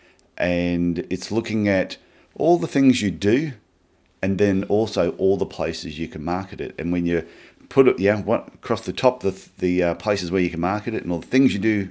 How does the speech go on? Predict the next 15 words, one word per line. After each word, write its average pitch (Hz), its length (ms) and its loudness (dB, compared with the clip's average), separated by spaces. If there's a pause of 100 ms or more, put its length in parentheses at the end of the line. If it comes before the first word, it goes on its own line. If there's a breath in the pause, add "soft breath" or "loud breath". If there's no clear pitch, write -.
along 90 240 -4
the 82 60 -8
side, 120 420 -2 (400 loud breath)
and 90 100 -4
then 101 120 0
you 95 80 0
try 92 180 -4
and 87 140 -2
line 90 240 0
them 80 120 -2
up. 87 280 -6
What 95 320 -4
is 95 120 -6
going 90 300 -2
to 82 240 -6